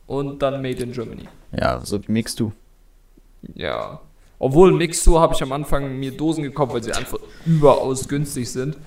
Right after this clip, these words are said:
Speaker 2: Ja,
Speaker 1: Fand ich
Speaker 2: aber
Speaker 1: jetzt nicht schlecht, hab ich unten auch noch, aber
Speaker 2: Da,
Speaker 1: man merkt
Speaker 2: ja,
Speaker 1: einfach
Speaker 2: für
Speaker 1: die
Speaker 2: den,
Speaker 1: Qualität.
Speaker 2: für den Preis ist es in Ordnung. Das
Speaker 1: Ohne
Speaker 2: Ding ist halt, du
Speaker 1: Scheiß.
Speaker 2: musst erstmal mit einer Schere durchgehen. Genauso wie bei Somo.
Speaker 1: Mit dem Häcksler.
Speaker 2: <laughs> Ja.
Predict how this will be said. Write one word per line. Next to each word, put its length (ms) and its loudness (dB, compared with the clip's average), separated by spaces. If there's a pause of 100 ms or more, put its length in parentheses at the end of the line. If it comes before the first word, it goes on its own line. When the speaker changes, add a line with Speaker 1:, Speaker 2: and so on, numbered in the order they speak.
(360)
Speaker 2:
Ja, 280 -6
Speaker 1:
Fand 260 10 (100)
ich 100 8
Speaker 2:
aber 60 8
Speaker 1:
jetzt 180 6
nicht 100 -4
schlecht, 340 0
hab 140 4
ich 120 2
unten 200 -2
auch 100 -2
noch, 300 -4
aber 320 -4 (340)
Speaker 2:
Da, 80 8
Speaker 1:
man 140 10
merkt 140 8
Speaker 2:
ja, 80 12
Speaker 1:
einfach 120 2
Speaker 2:
für 140 12
Speaker 1:
die 80 10
Speaker 2:
den, 120 2
Speaker 1:
Qualität. 680 -6
Speaker 2:
für 180 4
den 180 8
Preis 440 4
ist 220 -2
es 100 -8
in 100 0
Ordnung. 400 2
Das 120 -2
Speaker 1:
Ohne 80 6
Speaker 2:
Ding 100 6
ist 100 4
halt, 140 10
du 80 4
Speaker 1:
Scheiß. 40 6
Speaker 2:
musst 220 6
erstmal 300 8
mit 100 6
einer 80 6
Schere 320 4
durchgehen. 420 8 (920)
Genauso 420 12
wie 100 8
bei 160 10
Somo. 240 4
Speaker 1:
Mit 120 12
dem 60 8
Häcksler. 680 4 (160)
Speaker 2:
<laughs> 560 -2
Ja. 220 2